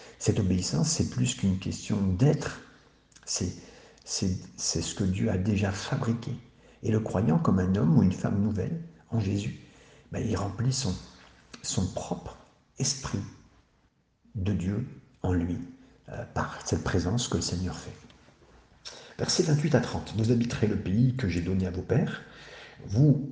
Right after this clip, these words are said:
serez mon peuple et je serai votre Dieu. Euh,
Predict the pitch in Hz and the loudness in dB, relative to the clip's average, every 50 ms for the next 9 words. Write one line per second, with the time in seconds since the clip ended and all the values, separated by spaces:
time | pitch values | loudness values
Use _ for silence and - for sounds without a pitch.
0 | - - - - - - - - - - - 170 147 - 139 123 - - - - | -12 -16 -14 -10 -8 -6 -6 -6 -6 0 2 2 4 4 2 2 0 -4 -10 -14
1 | - - - - - - - - - - 92 95 90 - - 90 - - - - | -20 -20 -20 -20 -20 -20 -20 -20 -8 -2 0 0 2 2 0 -4 -4 -4 -12 -16
2 | - - - - - 90 87 85 80 - - 90 85 95 113 113 - - - - | -18 -20 -16 -8 -6 -4 -4 -2 -4 -4 -4 -4 -4 -4 -6 -6 -10 -16 -12 -8
3 | 90 90 90 104 - - - - - - - - - - - - - - - - | -6 0 2 2 2 0 -4 -4 -6 -6 -8 -10 -16 -20 -20 -20 -20 -20 -20 -18
4 | - - - - - - - - - - 120 98 95 98 95 92 90 90 92 | -18 -16 -16 -12 -14 -14 -14 -14 -8 -4 -2 0 2 4 4 4 4 4 2